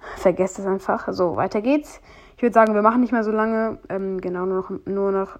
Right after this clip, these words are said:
äh, drei Versuche, würde ich einfach mal jetzt schätzen. Dann wär's auch mal genug. Wir machen jetzt auf Risky.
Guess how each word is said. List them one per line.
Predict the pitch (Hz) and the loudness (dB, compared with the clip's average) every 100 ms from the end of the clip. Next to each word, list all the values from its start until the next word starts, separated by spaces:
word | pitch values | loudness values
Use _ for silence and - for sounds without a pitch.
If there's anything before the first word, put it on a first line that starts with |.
| - | -10
äh, | 98 104 | -8 -6
drei | - 170 | -6 -6
Versuche, | - 208 233 254 214 | -6 -4 -4 -4 -4
würde | 196 | -4
ich | 190 | -4
einfach | 190 | -6
mal | 185 180 175 | -6 -4 -6
jetzt | 180 | -6
schätzen. | 180 180 185 175 - - - - - _ | -10 -8 -8 -8 -12 -20 -20 -20 -20 _
Dann | - 165 | -8 -6
wär's | 165 - | -4 -6
auch | 185 | -4
mal | 165 | -4
genug. | 165 170 233 - - - - - _ _ _ _ _ _ _ _ _ _ _ _ _ _ _ _ _ _ _ _ _ _ _ _ _ _ _ _ | -2 -2 -2 -4 -12 -20 -20 -20 _ _ _ _ _ _ _ _ _ _ _ _ _ _ _ _ _ _ _ _ _ _ _ _ _ _ _ _
Wir | - 226 | 0 4
machen | 226 | 4
jetzt | 202 | 4
auf | 190 - | 2 0
Risky. | 196 196 - - | 0 0 -6 -14